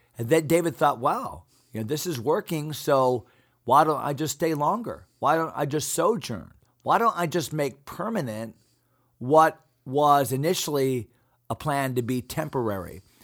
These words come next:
And I'll tell you, I'm, I know you've heard this, John, but sin will take you farther than you want to go. It'll keep you longer than you want to stay,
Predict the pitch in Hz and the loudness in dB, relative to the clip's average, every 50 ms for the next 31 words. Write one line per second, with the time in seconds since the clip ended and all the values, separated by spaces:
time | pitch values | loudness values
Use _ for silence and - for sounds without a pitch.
0 | _ _ _ _ _ _ _ - - 160 160 156 151 - - 147 160 - - 190 | _ _ _ _ _ _ _ -6 -2 -2 0 0 -2 -4 -4 -6 -6 -4 -2 0
1 | - 277 226 170 151 135 127 - - _ - _ _ _ _ _ _ _ _ _ | 4 6 8 8 6 6 2 -8 -16 _ -20 _ _ _ _ _ _ _ _ _
2 | - - 139 151 151 - - 139 147 143 151 156 165 156 151 151 - 131 160 165 | -4 -2 0 0 0 -2 -4 -4 -2 2 2 2 4 2 0 -2 -2 -2 -4 -4
3 | 170 139 131 123 113 - - - 127 113 110 110 113 117 107 110 107 - _ _ | -2 0 -2 -2 -2 -4 -6 -4 -4 -2 -2 -2 -2 -4 -4 -4 -4 -6 _ _
4 | _ _ _ - - - - - 226 220 180 151 156 180 190 165 - 80 - _ | _ _ _ -10 -6 -2 0 0 0 0 0 -2 -2 -4 -6 -6 -10 -14 -18 _
5 | _ _ _ _ _ _ _ _ _ _ - 127 139 135 139 - 180 180 175 175 | _ _ _ _ _ _ _ _ _ _ -2 -2 -2 0 4 4 4 4 4 2
6 | - 165 165 156 147 143 - - - 151 160 170 180 170 180 165 143 151 151 147 | 0 0 2 4 4 2 2 2 2 4 6 6 6 6 6 4 4 2 2 2
7 | 147 135 139 139 139 143 151 143 123 127 110 107 107 110 120 131 123 _ _ _ | 0 0 2 2 0 0 0 0 2 4 4 4 2 2 -2 -6 -10 _ _ _
8 | _ _ _ _ _ _ _ _ _ _ _ _ - 147 151 143 135 139 135 127 | _ _ _ _ _ _ _ _ _ _ _ _ -2 0 2 2 2 2 2 0
9 | 120 78 - - _ _ _ _ - - - 196 165 147 151 147 143 123 135 139 | 0 -2 -6 -12 _ _ _ _ -10 -6 -6 -6 -4 -4 -4 -2 0 2 4 6
10 | 151 170 180 170 147 156 143 135 131 127 127 131 123 120 113 110 107 107 - - | 6 6 6 4 0 0 0 0 -2 -2 -2 -4 -2 -2 -4 -4 -6 -8 -8 -8
11 | - 156 151 135 123 110 104 104 113 110 | -6 -4 -4 -4 -4 -4 -6 -8 -10 -14